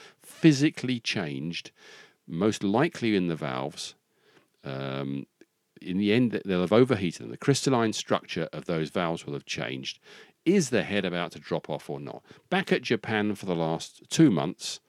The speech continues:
I absolutely guarantee some of the spare engines they've had for the test team, or the two that,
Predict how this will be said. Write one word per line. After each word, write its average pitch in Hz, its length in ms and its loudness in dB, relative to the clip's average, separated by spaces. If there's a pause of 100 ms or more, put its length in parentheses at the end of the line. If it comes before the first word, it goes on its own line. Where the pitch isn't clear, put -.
(760)
I - 160 -6
absolutely 135 520 2
guarantee 90 760 -2 (160)
some 143 180 2
of 139 80 6
the 117 80 2
spare 110 380 2
engines 95 340 0
they've 85 180 0
had 85 240 -6
for 85 140 -6
the 82 100 -2
test - 380 -6
team, 76 320 -6 (340)
or 80 180 2
the - 100 -2
two 107 380 6
that, 87 300 -2